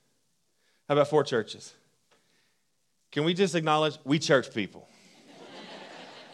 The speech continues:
We church people.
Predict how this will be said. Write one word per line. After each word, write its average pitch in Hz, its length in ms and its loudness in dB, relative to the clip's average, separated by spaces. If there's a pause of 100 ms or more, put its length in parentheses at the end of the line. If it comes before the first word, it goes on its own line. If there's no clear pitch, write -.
(3000)
We 165 120 6
church 196 340 4
people. 117 420 0